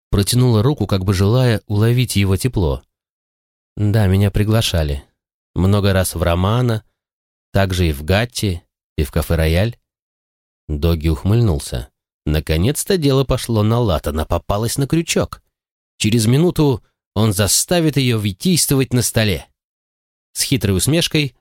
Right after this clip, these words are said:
он долил шампанского в ее бокал. «Это когда вы выступали в Лондоне?» «Да, в Лондоне». «Естественно. Вы играли в, м,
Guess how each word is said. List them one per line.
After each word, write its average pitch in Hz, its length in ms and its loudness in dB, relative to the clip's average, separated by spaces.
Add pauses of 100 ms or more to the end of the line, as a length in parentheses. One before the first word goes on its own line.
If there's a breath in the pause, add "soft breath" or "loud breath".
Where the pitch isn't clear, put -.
он 196 200 2
долил 139 260 2
шампанского 127 680 -2
в 123 80 0
ее 101 180 2
бокал. 71 420 -4 (760)
«Это 123 500 2
когда 127 280 0
вы 123 80 4
выступали 120 480 0
в 131 80 2
Лондоне?» 135 500 0 (440)
«Да, 107 340 2
в 117 80 0
Лондоне». 117 440 0 (440)
«Естественно. 113 880 -2 (240 soft breath)
Вы 147 180 2
играли 139 300 2
в, 120 120 0
м, 107 560 0